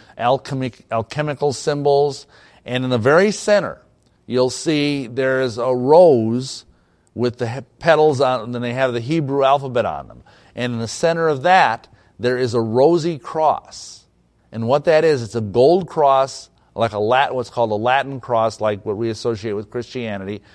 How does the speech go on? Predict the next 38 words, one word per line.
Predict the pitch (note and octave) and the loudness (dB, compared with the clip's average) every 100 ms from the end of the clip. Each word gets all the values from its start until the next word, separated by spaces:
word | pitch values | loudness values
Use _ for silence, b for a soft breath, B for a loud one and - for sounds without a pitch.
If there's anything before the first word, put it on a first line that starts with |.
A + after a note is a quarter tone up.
| b b | b b
And | A2 A#2 | -10 -6
in | |
the | A2 | -4
very | G2 C3 D#3+ | 2 2 2
center | - - D3+ C#3 | -2 -2 -2 -2
of | B2 A2 | -4 0
that | D3 D3+ B2 - | 2 4 2 -4
is | B2 | -10
a | G#2+ | -10
five-petaled | G2+ - C3 C#3 C3+ - - C3 A#2+ A#2+ | -6 -2 0 0 -2 -8 -4 -2 -2 -4
scarlet | G2+ - B2+ A#2 G#2+ | -6 -6 0 0 0
rose. | A2 A#2 A2 - - - _ b b b b | -2 -2 0 -2 -14 -20 _ b b b b
That | G2+ B2+ D3 C#3 | -2 2 2 2
is | B2 G2 | -4 -4
the | A2 | -8
consummate | - D#3 E3 E3+ E3+ D3 A#2 | -4 0 0 0 -8 -10 -12
symbol | - D#3+ C3+ A2+ G2 b b | -6 -4 -2 -2 -2 b b
of | - A2 | -6 -2
the | A#2 | 2
Rosicrucian | B2+ B2 A2+ - B2+ G#2+ A2+ | 2 2 -2 -4 -4 -4 -4
order. | A#2 A#2 D#2 A1+ b b | 0 0 -2 -10 b b
And | - A2 | -12 -10
all | - C3 E3 E3+ | -2 2 4 2
it | |
is | D3 D3 D3 A#2+ | 0 0 0 -4
is | G#2+ | -8
a | |
variation | G#2+ B2+ C3 C3 C3+ F3 - B2+ A#2+ G#2+ b b | -4 0 0 0 0 -2 -4 -8 -8 -12 b b
of | A2+ | -8
the | B2 | -4
Knights | B2 B2+ B2 - | -2 -2 -2 -10
Templar | - F#3+ B3+ A2 C#2+ | -4 -4 -4 -8 -10
symbol, | - A#2 E2 B1 - b b | -10 -12 -10 -14 -18 b b
which | A#2 G#2+ | -6 -4
is | B2+ | -4
a | C3+ | -4
scarlet | - - E3+ F#3 A#2 - | -8 0 4 4 2 -4
cross. | - F2 - - - - | -10 -10 -10 -18 -20 -20